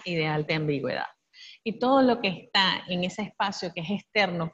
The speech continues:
fuera mi zona de control, está en una forma donde yo solamente tengo una posibilidad.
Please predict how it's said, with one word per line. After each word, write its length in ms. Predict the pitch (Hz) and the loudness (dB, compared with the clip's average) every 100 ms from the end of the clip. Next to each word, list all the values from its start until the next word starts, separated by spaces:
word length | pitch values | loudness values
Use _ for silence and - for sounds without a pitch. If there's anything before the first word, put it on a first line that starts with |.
| - | -2
fuera 320 | 214 214 175 | 2 4 2
mi 140 | 175 | 0
zona 340 | 170 190 185 190 | -2 -4 0 0
de 140 | 175 | 0
control, 580 | 170 165 185 170 143 - _ _ _ _ _ _ _ _ _ | -2 -4 0 0 0 -6 _ _ _ _ _ _ _ _ _
está 580 | 175 - - 185 185 - - | -16 -14 -2 0 0 -6 -8
en 100 | 175 | -6
una 220 | 170 165 | -4 -6
forma 500 | - 180 170 175 - _ _ | -8 -8 -6 -6 -8 _ _
donde 420 | 180 175 165 160 156 | -8 -6 -2 -4 -2
yo 300 | 190 208 226 | 0 0 -2
solamente 1080 | - - 202 208 196 190 180 165 156 156 - | -6 -4 0 2 2 0 0 -2 -4 -8 -4
tengo 340 | 208 202 202 202 | 0 2 0 0
una 220 | 175 165 | -2 -4
posibilidad. 600 | 160 - 151 - - - | -10 -8 -6 -4 -4 -4